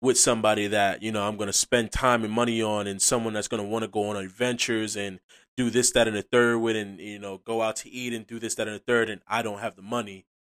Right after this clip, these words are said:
for it, and I'm not prepared for it. So I wanna be physically stable, uh, enough to take care of somebody and then, you know, progress and, you know, uh,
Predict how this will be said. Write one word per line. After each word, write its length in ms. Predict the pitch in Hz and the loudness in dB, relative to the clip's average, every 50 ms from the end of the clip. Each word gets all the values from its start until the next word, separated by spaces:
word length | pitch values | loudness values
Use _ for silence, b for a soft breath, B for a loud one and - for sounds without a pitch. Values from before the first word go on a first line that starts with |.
| _ _ _ _ | _ _ _ _
for 340 | _ 175 175 160 135 120 | _ 2 4 4 4 2
it, 160 | 110 101 90 76 | 0 -2 -6 -10
and 100 | 101 104 | -12 -14
I'm 140 | 110 113 | -14 -12
not 180 | 110 107 98 - | -12 -14 -14 -14
prepared 340 | - 95 _ - 107 95 - | -18 -16 _ -4 -4 -4 -4
for 280 | - - 156 151 123 | -6 -4 -2 0 0
it. 80 | 113 107 | 0 -2
So 120 | - - | -2 -2
I 100 | 110 107 | 0 0
wanna 240 | 117 123 123 120 117 | 0 0 0 -2 -4
be 280 | 107 - 110 107 98 - b b b b | -6 -8 -12 -12 -12 -14 b b b b
physically 460 | b - 151 135 117 117 - - 101 | b 0 0 2 2 0 -4 -4 -4
stable, 760 | 98 - - - 151 156 160 156 135 120 123 113 110 107 104 - _ _ _ - | -4 -4 2 6 6 6 8 6 4 2 0 0 0 0 -4 -8 _ _ _ 2
uh, 300 | 110 110 101 95 87 - - | 4 6 6 4 2 0 -4
enough 320 | 117 117 113 110 107 - - | -6 -2 0 0 0 0 -2
to 100 | 127 - | -4 -2
take 300 | - 135 110 101 - - | 0 0 0 -2 -4 -2
care 240 | - 147 143 143 | 0 2 4 4
of 80 | 131 117 | 4 4
somebody 580 | - - 120 110 107 107 107 104 101 104 101 101 | 4 2 2 2 4 4 2 2 2 -2 -4 -4
and 160 | 101 98 98 | -4 -4 -2
then, 220 | 104 101 101 98 | -2 -4 -2 -4
you 80 | 98 101 | -6 -6
know, 120 | 101 98 | -6 -8
progress 640 | - - _ 107 95 95 117 123 120 113 - - 110 | -8 -8 _ -12 -6 0 2 4 4 4 4 2 0
and, 180 | 101 92 90 - _ _ b b b b | -2 -8 -10 -16 _ _ b b b b
you 140 | 104 104 | -6 -4
know, 360 | 104 104 104 98 95 92 90 - | -2 0 0 0 0 0 -2 -4
uh, 440 | - 101 98 95 95 90 87 76 | -4 -4 -4 -2 -4 -6 -8 -10